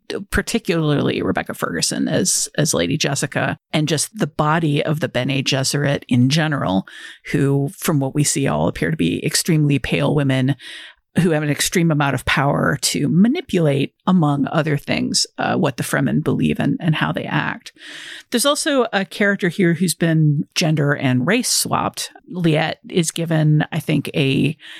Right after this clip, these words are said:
kind of a bigger role than in the, either the Lynch version or from what I remember of the book. Uh, it's a pretty significant role, and she's played by,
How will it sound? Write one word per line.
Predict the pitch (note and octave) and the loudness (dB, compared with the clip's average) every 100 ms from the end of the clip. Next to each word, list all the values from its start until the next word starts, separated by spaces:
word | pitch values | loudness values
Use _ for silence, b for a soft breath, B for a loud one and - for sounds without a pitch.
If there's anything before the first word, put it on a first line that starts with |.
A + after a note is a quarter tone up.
| B - | B -4
kind | G#3 | -2
of | D3 | -2
a | |
bigger | - E3+ D#3 E3 C#3+ | -2 0 2 2 2
role | C#3 C#3+ D3+ D#3 | 2 2 2 0
than | D3+ D#3 D3+ E3+ - - - | 0 0 2 2 -2 -8 -12
in | - E3+ D3+ | -2 0 2
the, | C#3+ C#3+ - | 2 2 0
either | F3 D#3+ | -2 -2
the | D3+ D3 | 0 0
Lynch | - - | 0 -2
version | - - D#3 - - - | -2 -2 0 2 0 0
or | F#3 - G3 G3+ G3 B B B - | 0 2 2 0 -2 B B B -6
from | - E3+ | 0 0
what | D3+ D3 | 2 0
I | |
remember | C#3+ E3 C3+ F#3+ G#3+ F#3 | 0 0 0 2 2 0
of | - D3+ - | -2 -4 -6
the | - | -4
book. | C#2 - - - _ - | -2 -2 -6 -20 _ -6
Uh, | C#3+ D3 C4+ | -2 -2 -4
it's | E3+ - | -4 0
a | E3 D3+ _ - | 0 0 _ -4
pretty | - D3+ | -2 0
significant | D3+ D3 D#3 D3+ D#3 - | 0 0 0 0 -2 0
role, | D3+ C#3+ C#3+ - | 2 2 2 0
and | D#3+ C#3+ D#3+ | 0 0 0
she's | - D#3+ | 0 -2
played | - D#3+ E3+ | -2 -2 0
by, | C#3 C#3 - - | 0 0 0 -4